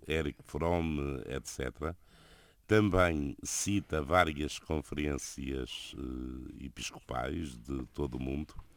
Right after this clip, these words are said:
para além de ter uma referência ainda a papas, eh, antecessores do Papa Francisco, como quem diz que está numa linha de continuidade e não de ruptura. Perguntava-te,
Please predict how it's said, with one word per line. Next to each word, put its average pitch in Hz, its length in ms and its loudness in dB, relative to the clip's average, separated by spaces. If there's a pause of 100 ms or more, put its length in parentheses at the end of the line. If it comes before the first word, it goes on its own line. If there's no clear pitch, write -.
(540)
para 95 180 8
além 92 300 8
de 92 420 4
ter 80 220 2
uma 76 260 2
referência 73 720 0
ainda 71 460 0 (680)
a 78 140 2
papas, 80 800 4
eh, 78 340 0
antecessores 82 760 0
do 71 120 -2
Papa 73 380 2
Francisco, - 680 -6 (540)
como 85 240 4
quem 82 240 2
diz 90 320 2
que - 100 -18
está 82 300 4
numa 82 180 2
linha 82 320 0
de 67 100 -6
continuidade 73 1300 2
e 76 160 0
não 76 240 4
de 65 140 -4
ruptura. 62 520 -4 (840)
Perguntava-te, 104 640 4